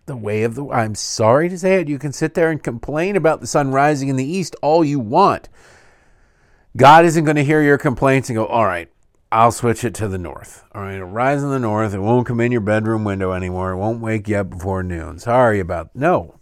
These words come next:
reality is reality. I don't have to adjust my reality to suit your delusions. You have to deal with your delusions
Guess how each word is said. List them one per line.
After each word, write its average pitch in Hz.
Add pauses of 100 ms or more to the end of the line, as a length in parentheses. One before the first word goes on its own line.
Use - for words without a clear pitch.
(140)
reality 160
is 117
reality. 117 (920)
I 135
don't 160
have 135
to 110
adjust 98 (800)
my 120
reality 98
to -
suit -
your 117
delusions. 98
You 160
have 127
to 104
deal 113
with 110
your 117
delusions 95